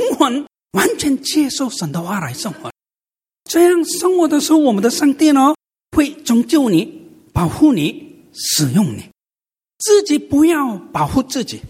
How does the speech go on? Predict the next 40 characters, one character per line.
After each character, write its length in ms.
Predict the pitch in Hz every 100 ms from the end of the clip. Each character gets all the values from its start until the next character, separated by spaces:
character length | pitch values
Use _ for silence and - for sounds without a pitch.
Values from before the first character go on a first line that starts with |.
| _ _ _ _ _ _ _
不 120 | - 359
要 240 | 370 277
想 400 | - - 247 285
办 240 | 294 320
法 160 | 247 262
自 280 | 262 349 311
己 220 | 294 285
来 340 | 226 180 240 - -
处 320 | - - 330 254
理 120 | 220
自 220 | 220 294
己 120 | 226
所 240 | 226 202 185
面 260 | 233 233
对 120 | 170 196
的 80 |
问 120 | 190 135
题。 180 | 104 - _ _ _ _ _ _
这 160 | - 359
样 160 | 339 320
做 180 | 339 320
的 120 | 285
话， 380 | 285 269 220 -
啊， 100 | 247
今 220 | - 285
天 140 | 294 285
的 100 | 277
经 220 | 339 302
文 100 | 269
告 220 | 294 294
诉 120 | 285
我 20 | 277
们 140 | 262
说， 200 | 302 285
你 140 | 247 220
的 140 | 262
生 300 | 269 349 359
活 160 | 285 269
变 320 | 320 294 262
成 240 | 240 262